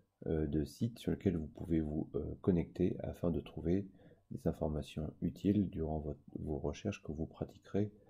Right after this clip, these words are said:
tout au long de votre dess. Notamment, vous pourrez av-, avoir accès à la Cochrane Library,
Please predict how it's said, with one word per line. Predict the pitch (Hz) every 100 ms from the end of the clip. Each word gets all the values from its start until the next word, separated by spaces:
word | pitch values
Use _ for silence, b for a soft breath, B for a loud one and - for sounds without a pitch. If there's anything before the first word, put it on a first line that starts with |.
| B B B
tout | - 90
au | 85
long | 98
de | 104
votre | 82 90 - 95 98 -
dess. | - 78 - - 85
Notamment, | 82 71 71 76
vous | 104 87
pourrez | 67 - 73 71
av-, | - - 80 - -
avoir | 76 76 78 67
accès | - - -
à | 85
la | 73
Cochrane | 85 80 - 78
Library, | 73 71 73 85 117